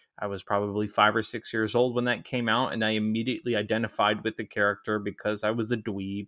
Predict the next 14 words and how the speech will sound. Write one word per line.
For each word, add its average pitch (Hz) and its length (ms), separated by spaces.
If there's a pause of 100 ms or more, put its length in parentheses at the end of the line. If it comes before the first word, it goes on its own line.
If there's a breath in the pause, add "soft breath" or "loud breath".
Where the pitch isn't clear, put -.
even 127 300
though 110 340
in 107 140
that 117 220
animated 107 440
series 98 400
they 104 80
make 104 240
him 101 140
this 101 200
muscly 104 680
bound, 110 520 (440 loud breath)
<laughs> - 160
um, 156 400